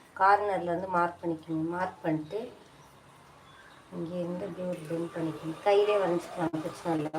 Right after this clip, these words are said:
ஓகேங்களா? அடுத்து இங்கே இந்த கார்னர்ல இருந்து ஒரு ஒன்னே கால்,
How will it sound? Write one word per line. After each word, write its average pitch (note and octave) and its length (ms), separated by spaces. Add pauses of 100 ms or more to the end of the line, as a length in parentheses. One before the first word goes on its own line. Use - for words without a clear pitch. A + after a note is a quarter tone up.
ஓகேங்களா? E3+ 560 (720)
அடுத்து F#3+ 260 (160)
இங்கே G3 320 (540)
இந்த G3+ 320 (800)
கார்னர்ல F3 600
இருந்து E3 220 (1400)
ஒரு F3+ 140 (160)
ஒன்னே G3+ 340
கால், E3 240